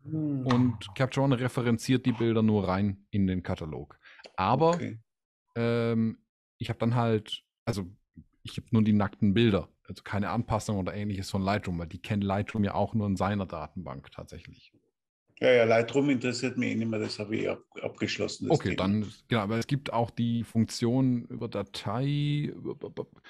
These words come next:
Speaker 2: Katalog importieren, Lightroom-Kataloge, da könnt ihr es auch reinziehen, dann würden auch so Sachen zumindest wie die Bewertungen zum Beispiel mitkommen. Das ist ja
Speaker 1: Mhm.
Speaker 2: manchmal ganz wichtig, weil es war cool, wenn ich, also,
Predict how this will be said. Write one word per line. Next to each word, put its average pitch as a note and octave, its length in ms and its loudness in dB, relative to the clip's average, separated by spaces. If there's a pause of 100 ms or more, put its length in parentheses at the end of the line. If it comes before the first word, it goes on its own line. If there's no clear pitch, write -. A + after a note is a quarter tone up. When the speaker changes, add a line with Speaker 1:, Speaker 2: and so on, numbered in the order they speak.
(320)
Speaker 2:
Katalog A#2 520 2
importieren, B2 520 2
Lightroom-Kataloge, D#3 1080 2
da A#2+ 100 -2
könnt B2 280 2
ihr A#2 40 0
es - 160 -8
auch B2 260 2
reinziehen, B2 500 2 (380)
dann G#2 160 0
würden B2 180 0
auch G#2+ 140 0
so - 120 -4
Sachen A2 440 0
zumindest A#2+ 640 6 (120)
wie A2 140 -4
die G#2+ 120 -2
Bewertungen A2 640 0
zum F#2+ 120 -6
Beispiel F2 280 -4
mitkommen. E2+ 500 -8 (240)
Das G#2+ 140 4
ist A2 60 6
ja G#2+ 60 6
Speaker 1:
Mhm. G#2 60 4
Speaker 2:
manchmal G2+ 220 2
ganz F#2 200 -6
wichtig, F#2 300 -8
weil F#2+ 180 -2 (340)
es - 180 -4
war A#2+ 100 0 (140)
cool, D#3 160 6
wenn C#3+ 120 4
ich, A2+ 120 -2
also, A#2 140 0